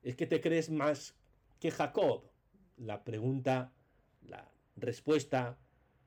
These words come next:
que se supone es, "Pues no, no eres más que Jacob". Y aquí está la ironía, porque nosotros, los lectores, sí sabemos que Jesús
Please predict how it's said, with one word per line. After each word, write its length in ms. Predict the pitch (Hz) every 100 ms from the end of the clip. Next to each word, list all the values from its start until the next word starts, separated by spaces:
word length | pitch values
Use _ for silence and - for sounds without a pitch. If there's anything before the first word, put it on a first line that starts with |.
| _
que 100 | 98
se 140 | -
supone 540 | - 101 160 156 113 117
es, 180 | 113 - _
"Pues 160 | 107
no, 340 | 110 113 73 - - -
no 180 | 117
eres 280 | 127 101 85
más 180 | 90 80
que 120 | 90
Jacob". 400 | - 95 110 92 - _ _ _ _ _ _ _ _ _ _ -
Y 100 | 175
aquí 160 | 170
está 160 | 202 220
la 120 | 208
ironía, 440 | 196 190 233 135
porque 420 | 120 107 110 104 107
nosotros, 460 | 104 151 131 147
los 140 | 156 107
lectores, 460 | - - 123 131
sí 120 | - 190
sabemos 560 | 120 - 135 95 -
que 120 | -
Jesús 520 | - 95 - 170 101